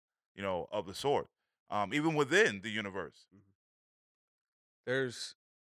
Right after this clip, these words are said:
Speaker 2: and again, I just, I, I try to listen to scientists in regards to this. I'm not going to, um, theologians or Christians
Speaker 1: Mm-hmm.
Speaker 2: that dabble. You know,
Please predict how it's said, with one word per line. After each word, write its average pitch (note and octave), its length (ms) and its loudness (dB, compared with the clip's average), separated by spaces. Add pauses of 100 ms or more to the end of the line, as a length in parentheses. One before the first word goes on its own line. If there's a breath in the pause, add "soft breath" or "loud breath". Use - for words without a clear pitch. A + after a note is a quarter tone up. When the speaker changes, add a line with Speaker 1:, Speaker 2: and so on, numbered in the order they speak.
(640)
Speaker 2:
and A#2 140 -2
again, A#2 320 0
I G2+ 220 -4 (200)
just, - 360 -12 (200)
I, G#2+ 240 -4
I G#2 220 -4
try A2+ 380 -2
to G#2+ 120 -12
listen G#2 420 -10
to G2 80 -20
scientists G#2 540 -16
in G2 100 -20
regards F#2+ 360 -16
to F2+ 60 -20
this. E2+ 240 -18
I'm G2+ 120 -12
not G#2+ 220 -4
going A#2 320 -4
to, G#2 200 -8 (720)
um, F#2+ 440 -10 (960)
theologians A2+ 680 -2
or F2+ 60 -14
Christians F#2+ 540 -6
Speaker 1:
Mm-hmm. G2+ 180 -4 (220)
Speaker 2:
that G2 180 -8
dabble. G2+ 420 -6 (880)
You G#2+ 120 -12
know, G2+ 260 -10